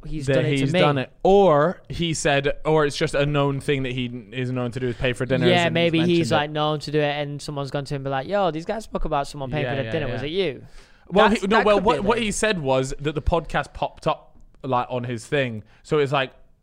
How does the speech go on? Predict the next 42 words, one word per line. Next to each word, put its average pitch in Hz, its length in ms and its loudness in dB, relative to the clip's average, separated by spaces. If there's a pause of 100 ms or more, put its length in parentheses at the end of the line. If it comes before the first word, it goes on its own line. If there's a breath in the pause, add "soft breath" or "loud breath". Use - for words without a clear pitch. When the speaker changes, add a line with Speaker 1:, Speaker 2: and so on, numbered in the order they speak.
Speaker 2:
a 131 80 0
recommended, 147 840 -2
Speaker 1:
Nah, 175 340 4
Speaker 2:
is 165 140 2
it 147 60 4
Speaker 1:
surely, 220 240 6
Speaker 2:
a 139 200 4
Speaker 1:
surely 254 280 4
not. 208 420 -2
What, 202 240 0
that 156 180 -4
one 190 320 -2
podcast? 196 540 -2
The 156 100 2
what, 151 400 0
that 180 260 0
what 180 260 4 (280)
Speaker 2:
Yeah, 151 300 4
Speaker 1:
specific 175 240 2
Speaker 2:
no, 160 100 4
Speaker 1:
one? 175 100 6
Speaker 2:
I 175 100 2
don't 226 260 0
know, 175 240 0
bro. 127 160 -4
I - 20 -4
Speaker 1:
That, 190 140 4
Speaker 2:
don't 165 140 0
Speaker 1:
that, 220 180 2
Speaker 2:
know. - 40 -8
Speaker 1:
could, 208 140 -6
that 180 100 2
would 170 80 0
be 170 100 0
too 160 260 -2
much 135 140 -10
for 135 100 -10
coincidence. 131 440 -12
But - 120 -2
Speaker 2:
Yeah. 233 60 2
Speaker 1:
either 220 140 0
way, 170 360 4